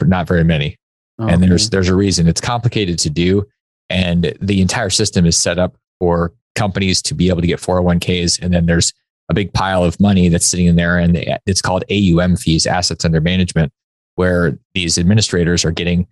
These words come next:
Speaker 1: half a percent or one or two percent of these, of these piles of money. And so on average,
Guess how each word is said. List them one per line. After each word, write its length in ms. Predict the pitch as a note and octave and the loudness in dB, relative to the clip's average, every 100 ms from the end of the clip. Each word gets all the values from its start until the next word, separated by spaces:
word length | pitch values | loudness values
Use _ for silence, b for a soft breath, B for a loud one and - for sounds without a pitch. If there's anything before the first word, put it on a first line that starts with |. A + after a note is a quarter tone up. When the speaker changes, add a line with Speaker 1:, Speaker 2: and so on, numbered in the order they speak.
| _ _ - | _ _ -6
Speaker 1:
half 260 | F2 E2+ | -4 -4
a 40 | - | -4
percent 380 | F2+ - F2 | -2 0 2
or 80 | E2+ | 2
one 260 | E2 E2+ F2 | 2 2 2
or 60 | |
two 180 | E2 - | 0 -2
percent 400 | F2 E2 F#2 F2+ - | -2 -2 -2 -2 -2
of 160 | F2 | -4
these, 400 | F2 F2 D#2 - _ _ | 0 0 0 -4 _ _
of 100 | E2+ | -6
these 140 | E2 - | -2 -4
piles 440 | - F#2 F2+ E2 | -4 -2 0 0
of 100 | D2 | -2
money. 320 | G2+ G2 F2 - b _ _ - | 0 2 2 0 b _ _ -2
And 100 | G2 | 0
so 140 | G#2 | 0
on 100 | G2 | 0
average, 580 | G#2+ B2 G2+ F2+ - | 0 0 0 0 -2